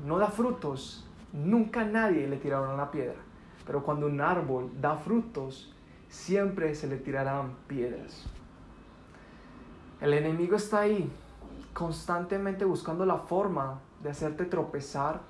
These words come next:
de detenerte, de desanimarte, de desorientarte, de confundirte, de muchas formas. Y aunque a veces no lo creamos, usa comentarios de personas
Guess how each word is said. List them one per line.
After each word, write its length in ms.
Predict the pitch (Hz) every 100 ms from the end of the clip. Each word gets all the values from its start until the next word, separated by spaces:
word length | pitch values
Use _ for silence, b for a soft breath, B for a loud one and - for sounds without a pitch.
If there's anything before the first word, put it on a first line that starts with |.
| B B B -
de 160 | 151
detenerte, 840 | 151 147 143 147 165 165 175 165 151
de 100 | 139
desanimarte, 920 | 139 143 139 139 147 170 170 160 151
de 120 | 143 143
desorientarte, 1000 | 143 143 135 139 139 165 170 165 170 156
de 120 | 143
confundirte, 880 | 143 135 147 135 139 208 196 151 135 B B B B -
de 120 | 185
muchas 340 | 208 214 226
formas. 400 | - 233 156 - - B B B B B B
Y 80 | 147
aunque 220 | 175 -
a 60 | 175
veces 240 | 180 214
no 140 | 226 226
lo 140 | 214
creamos, 560 | 180 170 165 180 - - - -
usa 300 | 175 170 220
comentarios 580 | 208 175 160 170 196 185
de 60 | 170
personas 1040 | 147 139 - 214 226 151 135 135 -